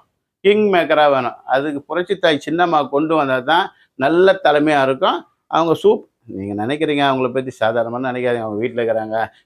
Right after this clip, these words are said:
கார்ல போறாங்க, எங்க சிலைக்கு மாலை, அதெல்லாம் வேணாம். அவங்கள பத்தி எல்லாம் தெரியும், தமிழ்நாட்டுக்கே தெரியும் அவங்க யாரு என்ன பண்ணுவாங்கன்னு சொல்லிட்டு.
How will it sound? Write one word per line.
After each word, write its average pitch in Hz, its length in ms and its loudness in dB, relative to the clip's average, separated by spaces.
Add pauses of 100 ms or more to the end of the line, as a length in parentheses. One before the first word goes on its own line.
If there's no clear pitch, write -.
கார்ல 113 340 -2
போறாங்க, 110 360 -2 (120)
எங்க 110 180 -4
சிலைக்கு 110 340 -4
மாலை, 107 220 -4 (140)
அதெல்லாம் 113 440 -2
வேணாம். 131 380 -2
அவங்கள 117 320 -4
பத்தி 120 240 -2
எல்லாம் 131 340 2
தெரியும், 139 280 2 (240)
தமிழ்நாட்டுக்கே 147 680 2
தெரியும் 175 360 2 (600)
அவங்க 135 280 2
யாரு 139 440 4
என்ன 139 300 2
பண்ணுவாங்கன்னு 139 720 2
சொல்லிட்டு. 123 300 0